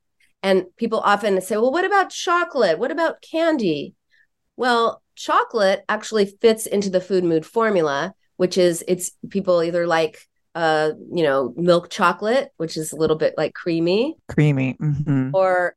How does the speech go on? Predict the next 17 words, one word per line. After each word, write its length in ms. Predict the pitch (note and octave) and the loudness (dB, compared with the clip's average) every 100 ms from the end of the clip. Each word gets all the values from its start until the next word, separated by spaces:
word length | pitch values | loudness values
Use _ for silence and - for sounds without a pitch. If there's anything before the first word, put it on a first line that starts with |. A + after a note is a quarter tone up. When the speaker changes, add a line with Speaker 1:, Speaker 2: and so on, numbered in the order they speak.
| - | 0
Speaker 1:
or, 460 | F#3 F3+ F3 D#3 - | 2 2 0 -2 -4
um, 280 | E3+ E3 E3+ | 0 2 2
dark 300 | F3+ F3 F#3 | 0 0 -2
chocolate, 560 | - G#3+ A3 D4 E4+ C#4+ | 0 0 0 0 -2 -2
which 180 | F3 F3 | -2 0
is 140 | E3+ | 0
a 40 | D#3+ | 0
bit 180 | E3 - - - | -2 -4 -8 0
crunchy 540 | F3+ F3+ - G#3+ A#3+ | 0 0 -2 0 0
or 240 | E3+ E3+ - | 0 -2 -2
with 260 | E3+ E3 | 0 0
nuts, 580 | E3+ F3 E3+ G3+ - - - | -2 0 2 0 -2 -12 -6
crunchy. 680 | - E3+ E3+ - G3+ A#3+ C4+ _ _ - | 0 2 2 0 0 -2 -4 _ _ -6
Speaker 2:
Mm-hmm. 400 | D3 B2 A#2+ B2 B2 _ _ _ _ G3+ | -4 0 2 2 0 _ _ _ _ -2
Speaker 1:
And 260 | G3 F#3 - _ - | 0 0 -6 _ -18
candy, 720 | - A#3+ A3+ A3+ A#3+ B3 A#3+ | -10 -2 2 2 2 0 0
it, 380 | - G3+ G3 | 0 0 -2